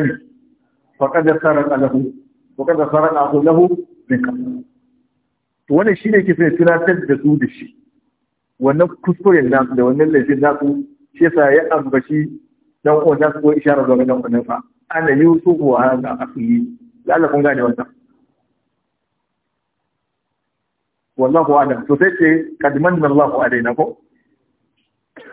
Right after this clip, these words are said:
"Qad manna Allahu alaina," ce hakika Allah ya mana baiwa.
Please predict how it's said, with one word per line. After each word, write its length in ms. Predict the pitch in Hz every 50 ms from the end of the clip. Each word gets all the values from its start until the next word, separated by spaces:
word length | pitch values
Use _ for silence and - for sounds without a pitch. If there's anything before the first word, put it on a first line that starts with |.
| - - 226 175 - - - 254
"Qad 100 | 185 180 170
manna 220 | 190 220 214 196 -
Allahu 300 | - 170 180 170 170 160 160
alaina," 320 | 175 190 185 180 185 180
ce 80 | 180 170
hakika 460 | 147 185 185 - 226 226 226 165 - - 180
Allah 160 | 185 175 156
ya 60 | 151 170
mana 240 | 170 156 143 127
baiwa. 420 | - 147 139 131 120 120 110 -